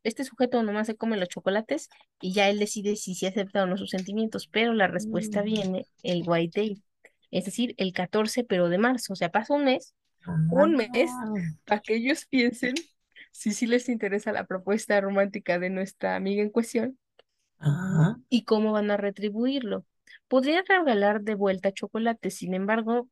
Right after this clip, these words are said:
Speaker 1: si él piensa así como, o sea, si solamente le da chocolates así llanamente, ah, más bien es como amistad, ¿no? Regresar el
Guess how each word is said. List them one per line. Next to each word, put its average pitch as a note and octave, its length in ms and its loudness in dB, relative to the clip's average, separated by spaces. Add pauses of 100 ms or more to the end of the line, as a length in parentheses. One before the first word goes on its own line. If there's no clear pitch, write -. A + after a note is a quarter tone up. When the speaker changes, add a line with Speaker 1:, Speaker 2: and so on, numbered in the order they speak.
Speaker 1:
si F#3+ 340 -4
él G3+ 200 0
piensa G3 600 0
así F3 280 -8
como, F3+ 280 -10
o F#3 100 -2
sea, G3 120 -2
si G3+ 100 -4
solamente C#4 380 2
le A#3+ 80 2
da G#3 120 0
chocolates F#3 520 -6
así F3 640 -6 (140)
llanamente, G#3 520 2 (1000)
ah, E3+ 440 -2 (640)
más A3+ 280 6
bien B3 160 6
es A#3 140 -2
como G#3 280 0
amistad, F3 480 -4
¿no? G3+ 280 -2
Regresar F3+ 680 -4 (920)
el E3+ 600 -2